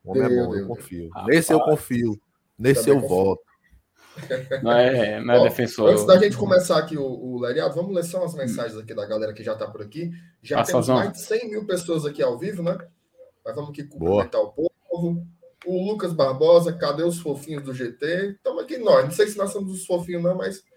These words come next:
Speaker 2: a gente chegou.
Speaker 3: É.
Speaker 2: O Fábio reclamando do atraso, dizendo que a culpa minha não foi.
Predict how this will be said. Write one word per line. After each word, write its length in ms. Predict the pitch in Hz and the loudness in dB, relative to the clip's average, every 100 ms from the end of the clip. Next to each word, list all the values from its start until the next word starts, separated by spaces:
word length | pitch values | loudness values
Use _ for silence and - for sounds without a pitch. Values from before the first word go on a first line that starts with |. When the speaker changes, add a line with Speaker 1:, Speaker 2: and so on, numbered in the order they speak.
| _ _ _ _ - | _ _ _ _ -8
Speaker 2:
a 80 | |
gente 240 | 127 143 143 | -6 -6 -6
chegou. 460 | 160 147 170 202 - | -4 -2 -2 -2 -6
Speaker 3:
É. 140 | 76 - - | -14 -14 -8
Speaker 2:
O 100 | 226 | -8
Fábio 380 | - 185 175 170 | 4 4 6 4
reclamando 560 | 165 165 160 151 143 | 0 0 -2 -2 -4
do 80 | 135 | -2
atraso, 540 | 147 - 127 131 151 | -2 -2 -4 -2 -4
dizendo 160 | 135 139 | -6 -6
que 80 | 135 | -6
a 40 | |
culpa 300 | 131 - 131 | -8 -2 -2
minha 220 | 117 123 | -2 -8
não 160 | 123 185 | -8 -8
foi. 500 | - - 110 123 143 | -10 -12 -8 -6 -8